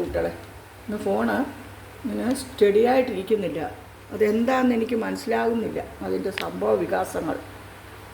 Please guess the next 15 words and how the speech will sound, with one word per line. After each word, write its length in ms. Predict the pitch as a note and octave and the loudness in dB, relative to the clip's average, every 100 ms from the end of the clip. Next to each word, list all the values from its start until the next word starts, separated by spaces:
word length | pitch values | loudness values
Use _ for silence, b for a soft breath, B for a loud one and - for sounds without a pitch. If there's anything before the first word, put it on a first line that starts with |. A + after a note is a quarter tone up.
| - - - - - | -16 -16 -16 -16 -10
ഇങ്ങനെ 200 | - A3+ A3+ | 0 4 6
മുകളിലേക്ക് 460 | A3 A3+ B3+ B3+ C4+ | 6 8 8 8 6
കൊടുക്കുമ്പോൾ 500 | A3+ G#3+ A#3+ A3+ G#3 F#4 - - G3 | 6 6 4 2 2 0 -6 -8 -6
അത് 160 | G3 A#3+ G4+ - - - - - - - A3+ | -2 -2 -2 -6 -12 -12 -10 -10 -10 -4 -2
ഇങ്ങനെ 340 | A3 A3+ C4+ D4 - G#3 | 0 2 2 2 -2 2
ഒരു, 160 | G3+ A3 A#3+ A#3 - | 6 8 6 2 0
ഇങ്ങനെ 200 | E4+ D4+ G3+ | 4 6 6
ഇരിക്കും, 220 | - - A3 | 0 -4 -2
അല്ലെങ്കിൽ 260 | A#3+ C4 A#3+ | 2 2 2
ഇങ്ങനെ 160 | G#3 G3 | 0 0
ഇരിക്കും, 160 | G3 | 0
അല്ലെങ്കിൽ 240 | F3+ F#3+ D#3 | 2 2 2
ഇങ്ങനെ 120 | D3 | 0
ഇരിക്കും. 180 | - - - - - - - | -4 -8 -14 -16 -16 -14 -8
അങ്ങനെയായി 480 | G#3 A3+ G3+ F#3 | -2 0 0 0